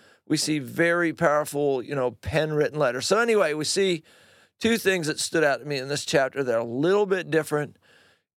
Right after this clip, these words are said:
Uh, in one, that we see Paul the pastor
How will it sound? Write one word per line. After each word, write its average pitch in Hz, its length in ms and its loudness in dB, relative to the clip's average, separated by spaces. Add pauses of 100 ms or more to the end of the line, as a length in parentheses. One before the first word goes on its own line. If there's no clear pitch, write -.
(120)
Uh, 120 300 0
in 139 200 -2
one, 165 340 0
that 139 120 0
we 143 120 -4
see 147 180 -6
Paul 151 360 0
the 143 100 -2
pastor 156 680 -2